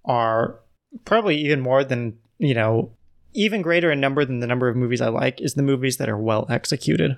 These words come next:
right? Like, they are filmed well, the cinematography is good, they've got a great score, the acting is great, whatever, right?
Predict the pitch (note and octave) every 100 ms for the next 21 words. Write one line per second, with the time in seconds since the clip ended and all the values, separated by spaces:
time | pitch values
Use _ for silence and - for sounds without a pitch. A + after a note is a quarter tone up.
0 | - A#2 A#2 A#2+ A#2 - _ - - -
1 | - - B2+ A#2+ A2+ A2+ - G#3 F#3+ F#3
2 | F3 D#3+ B2+ B2+ A#2 D3+ D3+ C#3+ D3 C3
3 | C3+ B2 A#2+ A#2 A2 G#2+ - - C3 B2+
4 | B2 C#3+ C3+ - C3+ B2+ C3 A#2+ A#2 D#3+
5 | - C3 A#2+ A#2+ - - B2